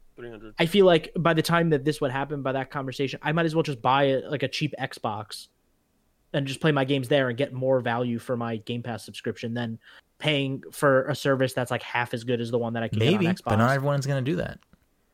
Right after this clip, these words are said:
Speaker 2: Right, I just feel like this, this whole scenario is half-baked.
Speaker 3: I, you guys can, can bookmark this, and when it happens, it happens. I, the PlayStation thing will take longer. The Switch thing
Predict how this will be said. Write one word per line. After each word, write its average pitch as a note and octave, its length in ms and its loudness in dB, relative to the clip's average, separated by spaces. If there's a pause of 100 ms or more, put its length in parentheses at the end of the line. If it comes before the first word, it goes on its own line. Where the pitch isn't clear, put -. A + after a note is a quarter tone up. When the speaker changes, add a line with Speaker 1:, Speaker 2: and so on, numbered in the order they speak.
(960)
Speaker 2:
Right, E3+ 240 4
I E3 80 6
just E3 140 2
feel F#3+ 120 6
like C#3+ 180 4
this, C#3+ 260 -2
this C#3+ 240 -6
whole C#3+ 240 -2
scenario C3 480 0
is A#2 100 -6
half-baked. G#2 560 -12 (340)
Speaker 3:
I, F2 200 -4 (1000)
you F#2+ 140 -6
guys G2+ 260 0
can, F2+ 380 -2
can F2 280 0
bookmark F#2 540 0
this, - 360 -6 (960)
and F2+ 100 -2
when E2+ 100 0
it D#2+ 80 -4
happens, F2+ 340 -2
it F2 60 -6
happens. E2+ 340 -10 (160)
I, - 180 0
the C3+ 140 2
PlayStation F3+ 500 8
thing F3 320 2 (200)
will B2 220 2
take B2+ 220 -2
longer. F2+ 380 0 (460)
The - 80 -4
Switch D3 280 4
thing E3+ 320 4